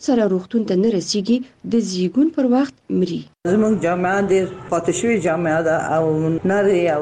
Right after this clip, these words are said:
Speaker 2: ښځې خسوات نه لري. ډېره ناپوهي ده. زه د ښځې د چارو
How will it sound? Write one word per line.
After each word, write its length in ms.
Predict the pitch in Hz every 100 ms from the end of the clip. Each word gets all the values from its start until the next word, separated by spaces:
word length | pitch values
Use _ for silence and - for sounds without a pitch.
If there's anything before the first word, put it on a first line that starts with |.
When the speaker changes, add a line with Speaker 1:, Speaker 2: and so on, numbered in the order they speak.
| 156
Speaker 2:
ښځې 320 | - 196 170 170 165 160
خسوات 420 | 170 - 139 175 185
نه 60 | 165 160
لري. 220 | 156 160 165 - -
ډېره 220 | 247 254 233
ناپوهي 500 | 180 180 180 175 185 180
ده. 100 | 160 147 - - - - 185 180
زه 100 | 220 220 220 151
د 20 | 160
ښځې 240 | - 175 180 165 131 131 160
د 20 | 156
چارو 220 | 196 180